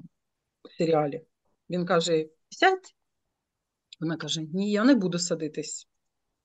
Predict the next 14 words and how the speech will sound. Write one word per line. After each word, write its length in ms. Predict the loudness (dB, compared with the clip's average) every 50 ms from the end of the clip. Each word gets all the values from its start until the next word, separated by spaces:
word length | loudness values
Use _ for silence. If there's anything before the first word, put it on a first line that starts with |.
| -20 _ _ _ _ _ _ _ _ _ _ _ _ _ _ _
Ось 300 | 4 4 4 4 2 2
це 140 | 4 6 6
слово 500 | 6 6 4 4 6 6 4 0 -2 -6 _ _
«отмаядаїм». 2000 | 6 6 6 4 -4 -14 _ -6 -6 -6 -6 _ 2 4 4 6 6 4 4 2 2 2 0 -2 -4 -6 _ 2 2 4 4 6 6 6 6 4 4 0 -2 -6 -8 _ _ _ _ _ _ _ _ _ _
Це 120 | -4 -2
як 260 | 0 -2 -2 -4 -6
воно 200 | -10 -8 -8 -10
правильно 500 | -6 _ -2 0 0 0 -4 -4 -6 -8
пишеться. 720 | -4 0 0 0 0 -2 -8 -12 _ -16 -16 -16 -16 -16 -20 _ _ _ _ _ _ _ _ _
А 140 | 2 2
це, 320 | 2 -2 -2 2 4 6 6
як 240 | 6 6 4 4 4
вона 200 | 4 4 4 2
каже, 420 | 2 0 -2 -2 0 -4 -8 -10